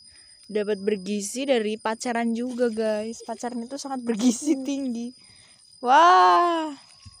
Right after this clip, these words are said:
Speaker 2: Belum banyak ternyata.
Speaker 1: Aku mau melewati pacaran dulu ya. Tapi agak mambu bacin. <laughs>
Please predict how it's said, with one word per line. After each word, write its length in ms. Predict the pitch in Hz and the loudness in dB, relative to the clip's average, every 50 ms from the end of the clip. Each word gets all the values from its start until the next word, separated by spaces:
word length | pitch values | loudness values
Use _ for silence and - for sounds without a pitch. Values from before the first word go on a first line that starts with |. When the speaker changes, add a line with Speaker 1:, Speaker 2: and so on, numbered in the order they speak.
| _ _ _ | _ _ _
Speaker 2:
Belum 280 | - 226 233 240 233 220 | -12 -10 -8 -8 -8 -8
banyak 460 | 233 254 277 262 240 240 262 285 285 294 | -8 -8 -8 -8 -8 -10 -10 -10 -12 _
ternyata. 680 | _ 269 254 254 262 285 - - - - - - 330 - - 349 - - - _ _ _ - - - - - - - - _ - _ - - - - | _ -18 -12 -8 -6 -4 -2 -2 -4 -4 -4 -4 -6 -6 -8 -10 -16 -18 -20 _ _ _ -20 -20 -20 -20 -20 -20 -20 -20 _ -20 _ -20 -14 -8 -6
Speaker 1:
Aku 220 | - 330 330 294 | -6 -4 -2 0
mau 640 | 302 302 311 294 294 294 294 294 294 294 294 285 - _ - | 2 6 8 10 10 10 10 10 10 8 8 6 2 _ -2
melewati 580 | 226 262 277 277 269 277 277 277 269 262 - | 2 4 6 6 6 6 6 6 6 4 2
pacaran 480 | 285 - 285 277 - 285 269 269 269 269 | 0 0 0 2 2 0 0 0 2 0
dulu 300 | 247 226 220 214 214 220 | 0 -2 -2 -2 -2 -2
ya. 340 | 214 196 175 170 180 208 208 - _ _ _ _ _ _ _ _ _ _ - - - - _ _ - - _ _ - - - - - - _ _ - - - - - - - - - _ _ _ _ _ _ - - - - _ _ _ - _ - _ _ _ _ _ _ _ _ _ _ - - - - - - - _ - - - - _ - _ - - - - - - - _ _ _ _ _ _ _ _ | -2 -2 -2 -4 -6 -8 -10 -14 _ _ _ _ _ _ _ _ _ _ -20 -20 -20 -20 _ _ -20 -20 _ _ -20 -20 -20 -20 -20 -20 _ _ -20 -18 -16 -14 -10 -10 -10 -10 -12 _ _ _ _ _ _ -20 -20 -20 -20 _ _ _ -20 _ -20 _ _ _ _ _ _ _ _ _ _ -20 -20 -20 -20 -20 -20 -20 _ -20 -20 -20 -20 _ -20 _ -20 -20 -20 -20 -20 -20 -20 _ _ _ _ _ _ _ _
Tapi 280 | - 240 226 - 254 254 | -14 -14 -10 -8 -8 -8
agak 640 | - 233 254 220 196 202 196 196 190 190 190 - - _ _ _ _ - | -6 -6 -6 -4 -4 -2 -2 -2 0 -2 -2 -4 -6 _ _ _ _ -12
mambu 280 | 226 220 220 208 190 | -8 -6 -6 -6 -8
bacin. 500 | 175 - 185 180 - - - - 285 262 277 294 294 - 330 302 339 339 - _ _ _ _ _ _ _ _ _ _ _ _ _ _ _ _ _ _ _ _ - _ _ - | -8 -10 -12 -12 -10 -8 -4 -2 -2 -2 -2 -2 -8 -8 -8 -8 -8 -12 -12 _ _ _ _ _ _ _ _ _ _ _ _ _ _ _ _ _ _ _ _ -20 _ _ -12
<laughs> 480 | 269 269 294 294 277 - 320 302 277 - | -8 -6 -6 -6 -6 -8 -8 -10 -10 -12